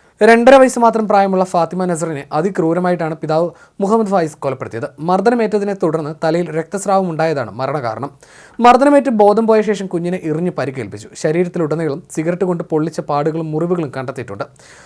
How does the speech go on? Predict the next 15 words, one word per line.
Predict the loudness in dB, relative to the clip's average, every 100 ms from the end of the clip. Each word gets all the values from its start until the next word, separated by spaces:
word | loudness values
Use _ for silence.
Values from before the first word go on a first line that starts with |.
| -6 6
വാരിയലുകൾ | 8 8 6 4 4 4
ഒടിഞ്ഞും | 2 -2 -2 -2
നുറുങ്ങിയ | -2 -2 -2 -2
നിലയിലാണെന്നും | 0 0 -2 -6 -4
പോസ്റ്റ്മോർട്ടത്തിൽ | -4 -2 -4 -6 -8 -10
വ്യക്തമായി. | -10 -10 -12 -10 -6
പ്രതിക്കെതിരെ | -4 -2 -4 -4 0
കൊലക്കുറ്റത്തിന് | 0 0 -2 -4 -4
പുറമെ | -6 -8 -14 -20 _ 4
ബാലനീതി | 6 8 4 0 -2 -2
നിയമത്തിലെ | -2 -2 -2
വകുപ്പുകളും | -4 -4 -4 -4 -10
ചുമത്തിയിട്ടുണ്ട്. | -10 -10 -8 -10 -10 _ -20 _ -2
കുഞ്ഞിനെ | 2 4 4 4
ഫായിസ് | 4